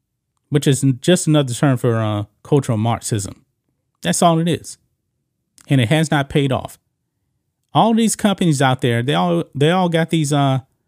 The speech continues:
chief diversity, equity, and inclusion officers, which is really a fake position. That's not a real job. There's no market for that kind of job. It's a virtue signal. So they go out there,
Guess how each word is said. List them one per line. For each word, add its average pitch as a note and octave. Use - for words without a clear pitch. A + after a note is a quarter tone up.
chief -
diversity, C3+
equity, C3+
and A2+
inclusion A#2
officers, G#2+
which C3+
is A#2
really D3+
a A#2
fake C3+
position. A2+
That's D3
not F3+
a C#3
real C3
job. A2
There's E3
no E3
market C3
for B2+
that A2
kind A2
of F#2+
job. -
It's D#3
a D3+
virtue C#3+
signal. -
So -
they G#2+
go D3
out F3+
there, C#3